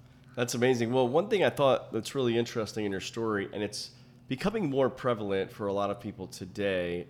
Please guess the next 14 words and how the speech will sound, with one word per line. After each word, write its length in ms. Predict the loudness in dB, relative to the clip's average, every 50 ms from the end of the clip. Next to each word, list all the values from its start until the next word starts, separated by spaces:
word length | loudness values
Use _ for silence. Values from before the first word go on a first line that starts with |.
| -12
is 320 | -8 -4 -4 -4 -4 -6 -12 -16 -20 -20 -20 -12
picking 320 | -10 -8 -6 -2 0 0
up 160 | 0 -2 -4 -6
freelance 560 | -4 -2 -2 -2 -2 -4 -6 -6 -8 -10 -10
work, 300 | -8 -8 -8 -10 -12 -16 -18 -16 -16 -16 -16 -18 -18 -18 -16 -16 -16 -8
right? 280 | -4 -2 -2 -2 -2 -4
So, 600 | -6 -4 -2 0 0 2 2 0 0 -2 -4 -6 -10 -16 -18 -18 -18 -18 -18 -18 -18 -16 -16 -18 -20 -16 -8
uh, 180 | -4 -4 -4 -4
the 140 | -4 -6 -2
internet 640 | 2 4 6 6 6 6 6 4 4 2 0 -2 -6
in 120 | -6 -6
some 200 | -2 0 0 2
ways 220 | 4 4 4 2
today 800 | 0 -4 -4 -4 0 0 2 2 2 2 2 2 2 0 0 -2